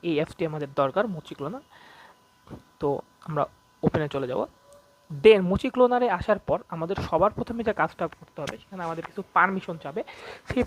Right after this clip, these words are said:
পারমিশনগুলো আমাদের অ্যালাউ করে দিতে হবে। Then আমাদের এখন এই প্লাস আইকনে ক্লিক করতে হবে। আমি আবারও বলছি, আমাদের এই প্লাস আইকনে ক্লিক করতে হবে। প্লাস আইকনে ক্লিক করার পর নিচের দিকে একটু স্ক্রল করলে আমরা দেখতে পারবো আমাদের eFootball-এর অ্যাপসটি চলে এসেছে, জেপি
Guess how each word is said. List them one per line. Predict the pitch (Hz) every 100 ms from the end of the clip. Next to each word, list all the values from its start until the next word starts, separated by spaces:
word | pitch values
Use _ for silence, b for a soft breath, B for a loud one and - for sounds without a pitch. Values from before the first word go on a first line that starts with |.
| 202
পারমিশনগুলো | 185 190 214 196 190
আমাদের | 185 190
অ্যালাউ | 139 143 151
করে | 147 131
দিতে | 143 131
হবে। | 143 262 _
Then | 202 208
আমাদের | 196 202 208 - _ -
এখন | - 180
এই | 175 -
প্লাস | 226 240 - 180
আইকনে | 160 - 196 - _
ক্লিক | 247 240 -
করতে | - -
হবে। | 139 131
আমি | 131
আবারও | 147 165 196
বলছি, | 202 - -
আমাদের | 156 147 147
এই | 139 _
প্লাস | 170 175 180
আইকনে | 156 165 147
ক্লিক | 226 254 -
করতে | 165 160
হবে। | 156 202 - _ _ _ b b b b b b _ - - -
প্লাস | - 208 214
আইকনে | 214 214 214 -
ক্লিক | 190 -
করার | 190 170
পর | 175
নিচের | 170 185 160
দিকে | 175
একটু | - - 220
স্ক্রল | - - 196 190
করলে | 180 156 -
আমরা | 170 160
দেখতে | 156 - 151
পারবো | 147 147
আমাদের | 143 147 - 226
eFootball-এর | - 170 147 139 143 - -
অ্যাপসটি | 165 - - 160 -
চলে | 277 285 180
এসেছে, | 156 143 - _ _
জেপি | 165 165 175